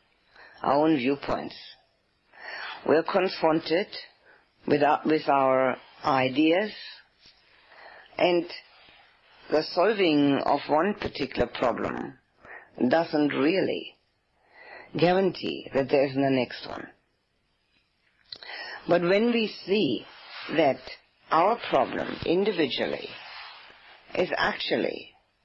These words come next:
a universal one, and we can see the whole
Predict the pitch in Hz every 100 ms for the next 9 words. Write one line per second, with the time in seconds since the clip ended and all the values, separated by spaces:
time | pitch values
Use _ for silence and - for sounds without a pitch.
0 | _ _ _ _ - 170 208 220 208 160
1 | 147 - 107 85 - - - _ _ _
2 | - _ _ - - 160 165 165 180 156
3 | - - 220 120 - - _ _ - -
4 | - - - - 139 165 156 160 196 240
5 | 240 143 107